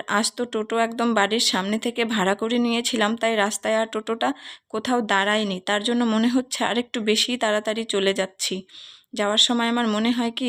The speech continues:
যদি আর একটু থাকতে পারতাম বাড়িতে। এই জন্য, জানেন, আমি বেশিরভাগ সময় বিকেল করে বেরোই, কারণ সারাদিন যাতে বাপের বাড়িতে থাকতে পারি, বাপের বাড়িটাকে উপভোগ করতে পারি, এই রকম। ভেবেছিলাম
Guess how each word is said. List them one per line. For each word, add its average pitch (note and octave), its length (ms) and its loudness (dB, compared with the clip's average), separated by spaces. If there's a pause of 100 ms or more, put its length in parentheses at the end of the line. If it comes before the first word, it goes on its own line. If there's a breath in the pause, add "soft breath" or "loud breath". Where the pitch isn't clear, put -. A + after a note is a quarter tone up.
যদি G#3+ 300 -2
আর G3+ 200 2
একটু A3+ 300 -4
থাকতে - 340 -6
পারতাম G#3+ 400 -2
বাড়িতে। G#3 380 0 (480 loud breath)
এই A3+ 140 0
জন্য, A#3+ 280 2
জানেন, B3 320 2
আমি A3 200 0
বেশিরভাগ A#3 520 0
সময় A3 280 2
বিকেল A3+ 360 0
করে A#3+ 240 -2
বেরোই, F3+ 320 0 (440 loud breath)
কারণ A#3+ 260 0
সারাদিন A3+ 520 0
যাতে A3 280 0
বাপের G#3 320 -2
বাড়িতে G#3 320 0
থাকতে - 360 -8
পারি, G#3 260 -2 (520 soft breath)
বাপের G#3+ 260 0
বাড়িটাকে A3 480 0
উপভোগ G#3+ 440 0
করতে G#3 300 -6
পারি, G#3 240 0 (400 soft breath)
এই A3+ 120 0
রকম। G3+ 320 0 (3250 soft breath)
ভেবেছিলাম A#3+ 680 2